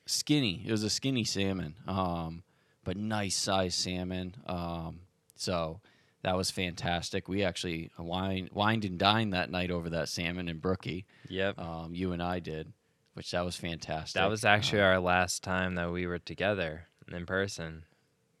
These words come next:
Speaker 1: Yeah, that's just crazy.
Speaker 2: It's crazy, and that time's
Speaker 1: That was June
Speaker 2: flying.
Speaker 1: ninth.
Speaker 2: Yeah.
Speaker 1: That was June ninth.
Speaker 2: Yep. So, didn't you also get into some bass fishing in, uh, southern central Maine, too?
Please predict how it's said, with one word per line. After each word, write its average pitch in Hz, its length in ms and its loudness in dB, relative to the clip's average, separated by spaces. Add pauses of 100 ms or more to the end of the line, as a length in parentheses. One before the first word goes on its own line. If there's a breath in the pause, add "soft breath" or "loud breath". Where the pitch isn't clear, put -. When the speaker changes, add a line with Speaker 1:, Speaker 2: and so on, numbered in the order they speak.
(340)
Speaker 1:
Yeah, 120 260 -8
that's 113 260 -12
just - 220 -10
crazy. 135 600 -10 (160)
Speaker 2:
It's 85 220 -8
crazy, 87 380 -2
and 78 160 -10
that 73 200 -10 (200)
time's 90 280 -4
Speaker 1:
That 107 80 6
was 147 100 4
June 131 180 4
Speaker 2:
flying. 110 120 2
Speaker 1:
ninth. 104 320 0 (140)
Speaker 2:
Yeah. 90 340 -4 (180)
Speaker 1:
That 110 80 0
was 113 120 -2
June 98 260 -4
ninth. 95 300 -6
Speaker 2:
Yep. 85 280 -6 (1080 soft breath)
So, 85 480 -4 (340 soft breath)
didn't 101 240 -2
you 104 120 2
also 104 300 0
get 98 160 -2
into 92 200 -6
some 90 200 -6
bass 90 360 0
fishing 92 640 -8
in, 87 260 -8
uh, 82 280 -10
southern 90 440 -8
central 87 340 -10
Maine, 87 260 -10
too? 92 240 -8